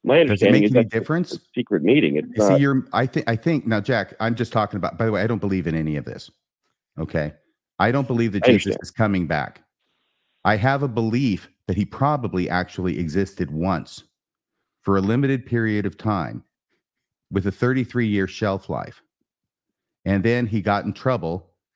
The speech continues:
Speaker 2: because he decided he was gonna stick it to the man.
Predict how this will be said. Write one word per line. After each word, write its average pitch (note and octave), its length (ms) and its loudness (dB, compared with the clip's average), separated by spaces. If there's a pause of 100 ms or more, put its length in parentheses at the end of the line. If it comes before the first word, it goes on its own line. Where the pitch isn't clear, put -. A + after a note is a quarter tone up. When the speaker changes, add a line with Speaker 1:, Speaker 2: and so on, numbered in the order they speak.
(120)
Speaker 2:
because G2 380 -2
he G#2+ 120 -2
decided A2 420 -2
he G#2 100 0
was F#2+ 120 -2
gonna F#2+ 180 -2
stick - 320 -6
it G2 120 -6
to A2 120 -2
the A2+ 120 -2
man. E2 420 -2